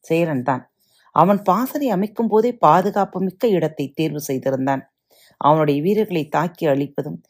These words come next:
மூஞ்சிலிருந்து தப்பி வெளியேறுபவர்களை தாக்கி அழிப்பதும், வேந்தர்களின் சிறப்பு படையை தாக்குவதும், நீலனை கவனத்துடன் மீட்பதுமாக பல்வேறு முறையில் தாக்குதல் உத்திகளை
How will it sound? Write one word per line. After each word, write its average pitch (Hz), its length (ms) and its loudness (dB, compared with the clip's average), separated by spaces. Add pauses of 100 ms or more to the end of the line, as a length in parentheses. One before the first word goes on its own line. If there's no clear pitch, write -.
(280)
மூஞ்சிலிருந்து 247 680 0
தப்பி 196 360 -2
வெளியேறுபவர்களை 175 920 0
தாக்கி 175 360 -4
அழிப்பதும், 143 580 -4 (460)
வேந்தர்களின் 170 560 2
சிறப்பு 196 420 -6
படையை 143 400 -2
தாக்குவதும், 139 520 -6 (500)
நீலனை 190 600 0
கவனத்துடன் 196 720 -2
மீட்பதுமாக 156 800 -2 (500)
பல்வேறு 302 480 4
முறையில் 220 420 0
தாக்குதல் 151 400 0
உத்திகளை 139 600 -4